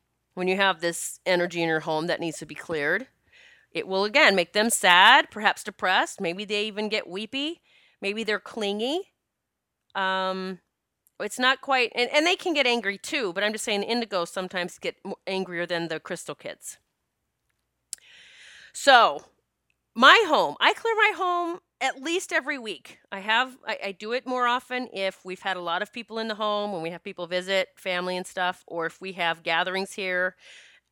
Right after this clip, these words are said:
If I have readings here, I clear after the, you know,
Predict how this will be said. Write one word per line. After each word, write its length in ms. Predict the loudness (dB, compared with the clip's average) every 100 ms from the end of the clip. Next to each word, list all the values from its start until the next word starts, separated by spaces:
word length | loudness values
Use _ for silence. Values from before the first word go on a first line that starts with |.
| _
If 160 | -8 -2
I 160 | 0
have 380 | 2 2 2 0 -20 _ _ _ -12
readings 540 | -6 -2 0 0 0
here, 320 | 2 4 4 2
I 100 | -2
clear 360 | -4 -4 -2 4
after 400 | 4 2 -8 -4
the, 260 | -2 -2 -4
you 80 |
know, 260 | -4 -4 -6